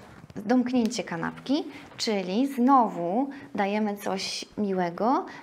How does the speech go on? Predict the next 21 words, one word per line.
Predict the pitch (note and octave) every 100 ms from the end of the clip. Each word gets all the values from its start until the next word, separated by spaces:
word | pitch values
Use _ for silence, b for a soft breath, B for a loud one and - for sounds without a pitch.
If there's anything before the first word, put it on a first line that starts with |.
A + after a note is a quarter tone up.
| B
i | A#3+
znowu | C#4+ D#4+ C#4
konkretną, | B3 A3+ C4+ C4+ B3+ A3+
pozytywną | G#3+ G#3 - A#3 A3 G3+ F#3+ F#3+ B B
jakąś, | G#3 G3+ G3+ F#3 F#3+ - G#3
e, | G3 G3
informację. | A3 A3 A3 F#3 E3+ - A#3 D4 - B B B
Zatem | G#3 G3 F#3 A#3+ F4+ C4
możemy | G3+ A#3+ B3+
powiedzieć | B3+ G#3 F#3+ F#3+
tak: | F#3+ - - - B B B B
„Powiedziałeś | B3+ A#3 A#3 C4 A#3 A3 - - _ -
tyle | - G4+ C4+
wartościowych | B3 B3 A#3 - - D4+ A#3+ G3+ F#3 - - G3+
rzeczy, | G3+ F#3 F#3+ F#3 G#3+ C4+ B B
że | G#3+ A3
super | A3 - G4 D4+ C4+ C4
byłoby | A#3 A3+ B3+ B3 G#3 A3
móc | B3 D#4+ F4 -
to | B3+
zapamiętać”. | A3+ A3 A3+ G#3 F#3+ E3+ E3+ - - -